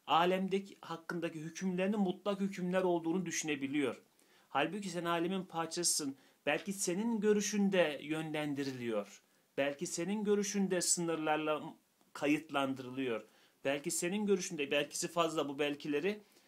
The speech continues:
e, ihtimal diye kullanmıyorum arkadaşlar. Yani,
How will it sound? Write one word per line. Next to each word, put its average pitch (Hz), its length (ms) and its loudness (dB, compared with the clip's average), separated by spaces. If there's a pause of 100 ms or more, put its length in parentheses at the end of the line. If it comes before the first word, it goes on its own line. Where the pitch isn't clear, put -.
(220)
e, 120 300 -2 (500)
ihtimal 151 640 -2
diye 151 180 2
kullanmıyorum 139 720 0
arkadaşlar. 117 640 -4 (440)
Yani, 185 400 -2